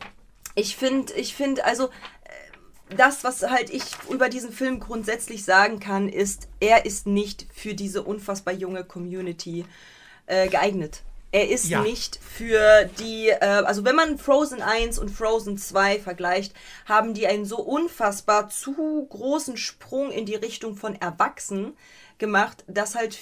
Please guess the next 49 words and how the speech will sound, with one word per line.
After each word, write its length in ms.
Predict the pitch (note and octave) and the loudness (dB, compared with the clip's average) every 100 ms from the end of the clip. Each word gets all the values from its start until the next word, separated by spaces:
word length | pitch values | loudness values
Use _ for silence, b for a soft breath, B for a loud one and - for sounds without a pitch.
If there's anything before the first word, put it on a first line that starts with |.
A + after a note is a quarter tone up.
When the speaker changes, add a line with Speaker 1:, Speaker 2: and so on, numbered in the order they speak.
| F#3 | -18
Speaker 1:
diese 360 | G3+ A3 G#3+ | -14 -8 -8
Kinder, 420 | - E4+ E4+ G#3+ | -4 -2 2 2
die 180 | G3+ G3+ | 0 0
halt 200 | G3 G3 | 0 0
jetzt, 360 | G3+ - - - | -4 -8 -14 -16
äh, 280 | - - - | -18 -18 -12
ne, 300 | G#3 B3+ A#3 | -6 -4 -4
so 160 | G3 G#3 | -6 -6
die, 200 | G3+ G3+ | -8 -14
die 160 | G3+ G3+ | -14 -10
sind, 260 | B3+ C4+ B B B B B _ _ _ | -8 -8 B B B B B _ _ _
ich 160 | - G3+ | -8 4
weiß 200 | B3+ F#4+ | 6 6
nicht, 140 | E4 C4 | 0 -2
ob 80 | |
sie 140 | - C4 | -2 -2
sich 180 | C#4 C#4+ | 0 0
halt 140 | B3+ | 0
auf 120 | B3+ | -2
genau 300 | C4 A#3+ C4+ | -4 -2 -2
diese 300 | C#4 C#4 C4 | 0 -4 -6
Zielgruppe 580 | - D4 D4 B3+ C4 A#3 | -6 -4 -4 -6 -2 -2
halt 220 | G#3+ G#3 | -2 -4
wirklich 240 | A3+ A3+ G3 | -8 -12 -12
so, 120 | - - | -12 -10
äh, 140 | F#3+ G3 _ | -12 -14 _
beschränkt 560 | G3 - - G#3 D4+ | -8 -6 -2 -2 -2
haben 280 | D4+ D#4 D#4 | 4 4 4
und 100 | C4 | -2
gesagt 240 | G#3+ G3+ G3+ | -4 -4 -2
haben, 160 | G3 | -4
so 100 | F#3+ | -4
die 300 | E3 E3+ C4 | -6 -4 0
Leute, 500 | C4 G#3+ G#3+ B3 G3+ G3+ B B B | 2 2 2 -4 -10 -12 B B B
also 160 | G3 | -6
die 160 | G3+ C4 | -4 -8
Kids, 340 | - C#4+ C#4+ - B B | -4 -4 -4 -18 B B
die 360 | F#3+ A3 G#3+ F#3+ | -14 -8 -6 2
damals 460 | G3 G#3+ B3 B3 - | 6 6 6 2 2
Frozen 420 | B3 A3+ B3+ G#3+ | -2 0 -4 -6
so 120 | B3 | -10
krass 280 | - A#3 - | -2 -2 -2
gefeiert 420 | A3 A#3 A3+ A3+ | -4 2 2 2
haben, 180 | A3+ G#3+ | 0 -2
die 100 | F#3+ | -4
sind 220 | F#3+ B3+ | -8 -4
ja 80 | G3+ | -2
jetzt 340 | F#3+ F#3+ - | 0 -2 -4
quasi, 600 | - - F3 F#3 F3 F#3+ | -12 0 2 2 -2 -10